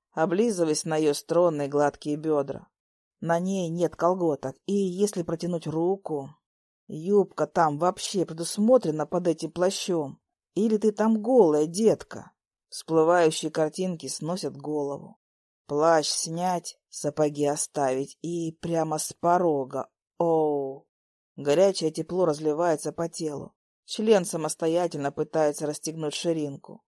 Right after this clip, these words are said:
Я готов, просто пиздец. Какой этаж? Четвертый. Высоковато. Здесь шестнадцать этажей.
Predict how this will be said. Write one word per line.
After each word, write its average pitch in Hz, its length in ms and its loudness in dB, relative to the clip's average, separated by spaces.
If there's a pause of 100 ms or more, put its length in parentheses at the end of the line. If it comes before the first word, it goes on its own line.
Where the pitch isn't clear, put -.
(220)
Я 139 260 2
готов, 160 600 0
просто 160 440 0
пиздец. 156 840 -6 (600)
Какой 247 520 4
этаж? 226 560 -4 (440)
Четвертый. 143 840 -4 (540)
Высоковато. 220 1300 2 (760)
Здесь 151 560 0
шестнадцать 151 680 -4
этажей. 151 760 -4